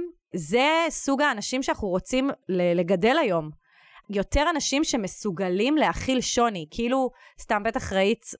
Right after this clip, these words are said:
את הסדרה עכשיו, את הסרט שיצא של ה-, אה, The Social Dilemma. הם מדברים שאנחנו הופכים להיות עולם שהרבה יותר מקוטב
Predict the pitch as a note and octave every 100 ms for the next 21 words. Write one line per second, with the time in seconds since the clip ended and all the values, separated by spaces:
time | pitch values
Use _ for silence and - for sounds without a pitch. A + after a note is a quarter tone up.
0 | _ G#3+ - F3+ E3+ E3+ E3 D#3+ D#3+ D#3+
1 | - F3+ E3 F#3+ G3 - E3+ F3 E3 D#3+
2 | D#3+ D#3+ - G#3 - F3 E3+ G3+ G3 G3+
3 | E3+ D#3+ D#3+ D#3+ D#3+ _ _ _ _ E3
4 | E3+ D#3+ - G#3 G3 - G3 F3 F3 G3+
5 | A3+ C4 - _ _ _ _ _ _ -
6 | - F#3+ G3 G3+ C4 C#4+ D4+ - G3 F3
7 | - - B3 A#3 G#3+ A3 - F#3+ G3 A#3+
8 | C#4+ G#3+ E3+ D#3 G#3+ G#3+ G3 G3+ - F3+
9 | - F#3+